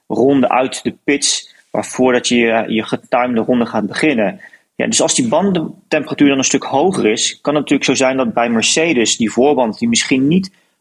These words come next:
optimaal was voorheen, dat die nu in één keer wel, eh, precies in het goede, eh, temperatuurwindow zit, zoals we dat noemen.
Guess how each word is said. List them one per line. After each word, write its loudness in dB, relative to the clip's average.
optimaal 0
was -2
voorheen, -2
dat -2
die 2
nu 6
in 4
één 0
keer 0
wel, 2
eh, 0
precies -2
in 2
het 0
goede, 4
eh, 2
temperatuurwindow 2
zit, 0
zoals -4
we -2
dat 0
noemen. -2